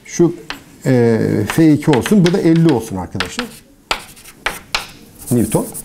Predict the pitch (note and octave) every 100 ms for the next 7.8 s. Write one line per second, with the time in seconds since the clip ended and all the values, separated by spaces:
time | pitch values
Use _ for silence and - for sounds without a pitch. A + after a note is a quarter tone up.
0 | - - - - - - - D#3+ B3 A#3
1 | F3+ - F3+ G#3+ A3 F#3 D#3+ D3 D3+ C#3
2 | D3+ F#3+ C3 A#2 F#3 E3 D#3+ D3+ D#3 D#3+
3 | D#3 F#3 D#3 D3+ C#3+ C#3+ - - C3+ B2
4 | A2+ G#2 - G#2+ G2 B2+ - B2+ B2+ B2+
5 | B2+ A#2 C3 C3 B2+ A2+ G#2+ A#2+ - A#2+
6 | B2 C3+ F3+ - A#2+ A#2+ - B2 B2 G#2
7 | F#2+ F#2 F2 E2+ - A2+ D#3